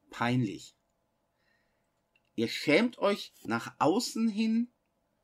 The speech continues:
dass ihr das veröffentlicht, aber mein Geld,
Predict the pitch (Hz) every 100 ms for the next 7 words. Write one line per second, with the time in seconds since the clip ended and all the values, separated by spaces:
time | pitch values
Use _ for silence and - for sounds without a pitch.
0 | _ - 110 95 107 101 - - 165 190
1 | 247 - 233 - - - _ _ _ _
2 | _ _ _ _ - - 110 110 95 95
3 | 95 101 143 196 214 127 - -